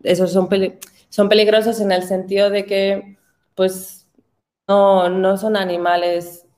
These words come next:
que han crecido en un ambiente sano, ¿no? Y alguno de ellos, pues, tienes que tener cuidado de que no te vaya a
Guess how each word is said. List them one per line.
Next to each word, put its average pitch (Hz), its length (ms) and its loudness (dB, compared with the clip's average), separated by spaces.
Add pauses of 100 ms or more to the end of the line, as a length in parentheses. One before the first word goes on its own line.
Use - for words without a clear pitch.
que - 80 -8
han 180 160 -2
crecido 180 440 -4
en 175 60 -4
un 175 60 -4
ambiente 170 680 -2
sano, 180 420 -2
¿no? 180 280 -4 (340)
Y 180 220 4
alguno 175 440 2
de 180 80 4
ellos, 185 240 2
pues, 185 480 -6
tienes 175 240 -4
que 180 100 -4
tener 175 320 -6
cuidado 180 280 0
de 180 100 2
que 185 140 -2
no 185 160 0
te 175 120 -2
vaya 160 440 -2
a 156 160 -12